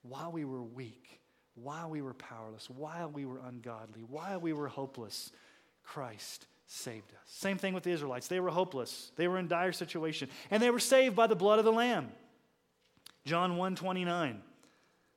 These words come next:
The next day he saw Jesus coming toward him and said, "Behold,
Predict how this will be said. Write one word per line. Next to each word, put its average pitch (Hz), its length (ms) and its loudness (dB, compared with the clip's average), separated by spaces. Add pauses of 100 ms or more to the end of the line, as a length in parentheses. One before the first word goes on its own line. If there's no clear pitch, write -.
The 135 100 -6
next 156 240 -2
day 170 200 2
he 156 120 -2
saw 151 200 -2
Jesus 147 380 -6
coming 156 260 -4
toward 156 280 -2
him 147 80 0
and 139 80 -6
said, 147 200 0
"Behold, 143 640 -2